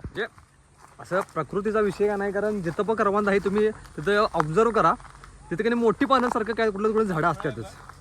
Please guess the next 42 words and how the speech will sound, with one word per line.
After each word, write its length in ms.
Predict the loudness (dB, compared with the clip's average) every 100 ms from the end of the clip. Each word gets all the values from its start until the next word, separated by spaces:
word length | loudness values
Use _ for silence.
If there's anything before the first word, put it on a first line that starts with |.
| -20 -20 -20 -20 -20 -14 -4
फळ 120 | -2
आहे 140 | -2 -6 -8
काय, 160 | -6 -6
ते 340 | -8 -2 2
फक्त 260 | 2 0 2
आम्हाला 300 | 2 2 2
ह्या 160 | 2
जरा 120 | 2 2
एरियात 240 | 2 2
गावणं 340 | 0 0 -2
झाले. 160 | -4 -6
कारण 460 | -10 -14 -16 -8 -4
आम्ही 180 | -2 -4
जिथं 200 | -2 0
बी 60 |
आता 180 | 0 -2
करवांद 320 | -4 -4 -4
काढल्या 280 | -6 -6 -4
तिथं 220 | -6 -4 -6
की 80 |
नाही 160 | -6 -6 -8 -12
मोठी, 460 | -8 -8 -6 -4 -2 -4 -10 -20 -12
अं, 320 | -6 -4 -4 -6 -12 -6
पानं 220 | -2 0
असतात, 200 | 0 -2 -8
ही 100 | -6
शंभर 200 | -4 -2
टक्के 100 | -2
असतात, 200 | -2 -4
कारण 240 | -2 -2
त्यातनं 220 | -4 -4
आपण 140 | -4 -4
करवांद 300 | -4 -4 -4
घेऊ 180 | -4 -4
जाऊ 140 | -4
शकतो. 240 | -8 -16 -20 -20 -20 -18
म्हणजे 420 | -18 -18 -6 2 6
लई 80 |
जण 100 | 8
असतं, 260 | 8 6 4
हे 80 | 4
आता 460 | 4 6 6 4